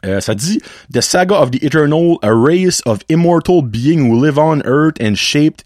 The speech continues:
its history. And, dans le fond, c'est eux autres qui font l'histoire et la civilisation du monde. Ça, c'est pas des deux pics non plus. Euh, so, hein, directeur par, euh, Chloé Zhao, qui est, euh, une op-, grosse up-and-coming, euh, superstar director.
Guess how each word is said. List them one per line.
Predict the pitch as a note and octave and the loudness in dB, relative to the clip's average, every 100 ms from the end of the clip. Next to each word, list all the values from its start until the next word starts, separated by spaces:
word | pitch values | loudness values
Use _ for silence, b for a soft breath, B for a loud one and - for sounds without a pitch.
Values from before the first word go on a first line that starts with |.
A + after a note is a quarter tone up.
| - | -10
its | A2 - | -8 -4
history. | D#3 - D3 C3+ D3+ | -4 -2 0 0 0
And, | A2 G#2+ - | -2 -4 -4
dans | A#2 | -4
le | |
fond, | G3+ | -2
c'est | B2 | 0
eux | B2+ | 0
autres | E3+ | -2
qui | - | -2
font | D#3+ | -4
l'histoire | B2 - C3+ D3+ | -4 -4 -2 0
et | |
la | C3 | -2
civilisation | - B2+ A#2 A#2 B2+ | -4 -6 -2 -2 -2
du | A2 | -4
monde. | A2+ F#2+ E2+ B B B B C#3 | -4 -6 -10 B B B B -8
Ça, | A2+ | -8
c'est | - | -8
pas | - C#3 | -6 -4
des | G#2+ | -4
deux | G2 | -6
pics | - | -6
non | A#2+ G2+ | -4 -4
plus. | B2 F#3+ - b b b - | -4 -6 -8 b b b -6
Euh, | F#2+ F#2 F#2 F2 - _ | -4 -2 -4 -6 -10 _
so, | - C#3+ D#3+ | -6 -2 0
hein, | G#3 _ _ _ _ _ _ _ _ _ - _ - | -2 _ _ _ _ _ _ _ _ _ -20 _ -14
directeur | F#2 B2 A#2+ - D#3 | -4 -2 -2 -4 0
par, | G2+ F#2 | 0 0
euh, | F2 F#2 | -2 -4
Chloé | F2 - A#2+ C3+ | -4 -4 0 0
Zhao, | G#2+ A2 G2 C#3 - - _ | 0 -2 -2 -4 -8 -20 _
qui | - F2+ | -8 -6
est, | E2+ | -4
euh, | D#2+ E2 D#2 - - - - - _ _ _ _ | -6 -8 -10 -14 -18 -20 -20 -20 _ _ _ _
une | F#2 F2 E2 - | -10 -8 -8 -8
op-, | G#2+ | -12
grosse | A#2 G2 C#3 C3 - | -10 -4 -4 -4 -6
up-and-coming, | - C3 A2+ - B2 C3 C3+ B2+ G#2 | -6 -4 -4 -4 -2 -2 -2 -2 -4
euh, | F#2 F2 E2 E2+ - b b b | -6 -10 -12 -14 -18 b b b
superstar | - A#2 A#2 C3+ B2 | -12 -6 -4 -2 0
director. | A2+ G2+ - D3 | 0 -2 -4 -8